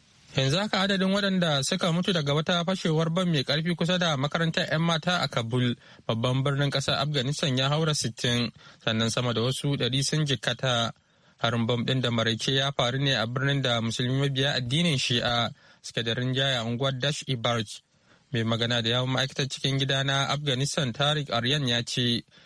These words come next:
galibin ɗaliban yara na daga cikin waɗanda abin ya shafa. Waɗanda suka shaida lamarin sun ce kisan gillar ya fusata mazauna yankin, waɗanda suka kai hari kan motocin ɗaukar marasa lafiya,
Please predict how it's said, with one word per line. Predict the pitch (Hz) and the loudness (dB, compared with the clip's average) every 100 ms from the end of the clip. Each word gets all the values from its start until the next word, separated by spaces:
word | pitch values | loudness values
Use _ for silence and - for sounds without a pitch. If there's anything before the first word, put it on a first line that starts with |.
| - 123 | -10 -2
galibin | 117 113 117 120 | 0 0 0 0
ɗaliban | 120 113 120 131 123 | 0 0 0 -2 0
yara | 135 127 135 | 0 2 0
na | 139 127 | 0 0
daga | 117 120 113 | -2 0 -2
cikin | 107 - 143 | -4 -4 -2
waɗanda | 147 156 131 117 104 | 0 0 0 0 0
abin | 120 160 131 | 0 0 0
ya | 120 | 0
shafa. | 127 120 127 120 117 - _ _ _ _ - | 0 -2 0 0 0 -4 _ _ _ _ -6
Waɗanda | 110 113 113 | -2 0 -2
suka | - 120 | -2 -2
shaida | 135 120 120 | -2 -2 0
lamarin | 131 127 135 117 | 0 0 0 0
sun | - 120 | 0 0
ce | 117 123 117 110 - - - | 2 2 2 0 -6 -20 -10
kisan | 127 131 113 | -4 -2 0
gillar | 127 127 120 | 2 2 0
ya | 127 | -2
fusata | 127 147 147 123 120 | -2 -2 -2 -2 -2
mazauna | 143 156 127 117 | 0 0 0 0
yankin, | 120 123 135 127 117 107 _ - - | 0 0 0 0 0 -4 _ -20 -6
waɗanda | 113 120 113 110 | -2 0 0 0
suka | 107 131 | -2 -4
kai | 120 131 | -2 -2
hari | 135 143 120 | 0 -2 -2
kan | 160 127 | -2 -2
motocin | 135 135 139 151 143 | -2 -2 -4 -2 -2
ɗaukar | 147 185 151 | -2 -2 -2
marasa | 151 143 - 120 | 0 -2 0 0
lafiya, | 123 117 - 127 120 113 | 0 -2 -2 0 2 -2